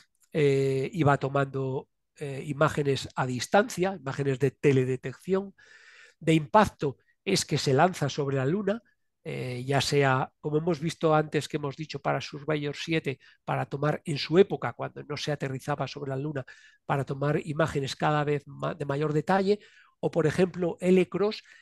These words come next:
se lanzó sobre la Luna, sobre un cráter de la Luna del Polo Sur, porque en los cráteres del Polo Sur, eh, hay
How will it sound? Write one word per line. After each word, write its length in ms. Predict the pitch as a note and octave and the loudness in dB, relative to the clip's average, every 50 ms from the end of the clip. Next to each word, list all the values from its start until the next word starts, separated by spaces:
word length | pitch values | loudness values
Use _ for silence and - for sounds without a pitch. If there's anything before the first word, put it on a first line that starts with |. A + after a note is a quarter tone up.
| _ _ _ | _ _ _
se 220 | - - - D#3+ | -10 0 2 4
lanzó 360 | D#3 D#3 D#3 D3 - - A3 A3+ | 6 6 4 4 2 0 0 0
sobre 280 | - G#3+ F#3+ F#3 F#3+ | 0 -2 0 2 4
la 160 | F3+ F3 E3+ | 4 4 4
Luna, 360 | E3+ F#3 G#3+ G3+ F#3+ G3 A3 _ _ - - _ _ _ _ _ _ _ | 2 0 -2 -4 -4 -4 -6 _ _ -20 -20 _ _ _ _ _ _ _
sobre 300 | - - - D3 D3+ D#3+ | -12 -4 -2 2 4 4
un 100 | F#3 F#3+ | 2 2
cráter 460 | F#3 - G3 G3 G3+ G3 - F3 E3+ D#3 | 0 -2 0 2 2 2 2 0 2 4
de 100 | E3+ E3+ | 4 4
la 120 | D#3+ D#3 | 4 4
Luna 240 | F#3 G3+ E3+ D3 C3+ | 2 0 0 -2 -2
del 180 | C3+ C3+ C3+ | -2 -6 -6
Polo 280 | - - F3+ F#3+ F#3 F#3 | -4 -2 -2 0 0 0
Sur, 320 | - - G#3+ A3 G#3+ G3+ _ _ _ _ _ _ _ - | -2 -2 -2 -4 -4 -4 _ _ _ _ _ _ _ -4
porque 460 | E3+ D#3+ C#3+ - - D#3 D3+ C#3+ - | -2 -2 -2 0 0 0 0 0 0
en 120 | E3+ D3 D3 | -2 -4 -4
los 180 | C#3+ C3 - | -4 -6 -6
cráteres 560 | - - E3+ F#3+ G3 - G#3+ F#3 G3+ F#3+ D#3+ | 0 2 4 4 6 6 6 6 8 6 6
del 180 | D#3+ F#3 F3 D#3+ | 6 2 2 2
Polo 260 | - F3+ F3 E3+ D#3+ | -2 -6 -6 -6 -6
Sur, 380 | - - G3 G3+ G3 G3+ - _ _ _ _ _ _ _ _ _ _ _ _ _ _ - | -6 -4 -2 -2 -2 -2 -4 _ _ _ _ _ _ _ _ _ _ _ _ _ _ -6
eh, 720 | - D3+ D3 C#3+ C#3+ C#3+ C#3+ C#3 C#3 C3+ C3+ C3 - - _ _ _ _ _ | -2 0 2 4 6 6 6 6 6 6 6 4 2 0 _ _ _ _ _
hay 300 | - E3+ F#3 G3 A3 - | -2 0 0 0 -2 -6